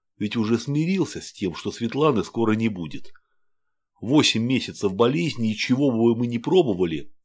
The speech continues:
ей становилось только хуже. Да и врачи.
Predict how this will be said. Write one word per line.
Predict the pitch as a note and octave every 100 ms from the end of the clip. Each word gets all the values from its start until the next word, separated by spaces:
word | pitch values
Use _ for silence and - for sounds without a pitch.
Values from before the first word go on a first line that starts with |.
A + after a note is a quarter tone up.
| -
ей | A2+
становилось | A2 - A#2+ B2+ C#3 E3 A2+ -
только | C#3 C#3 C#3
хуже. | - C3 D#2+ C#2 - - _ _ _ _
Да | A2 D3
и | D3
врачи. | G#2 F#2+ - - A2 A#2 A2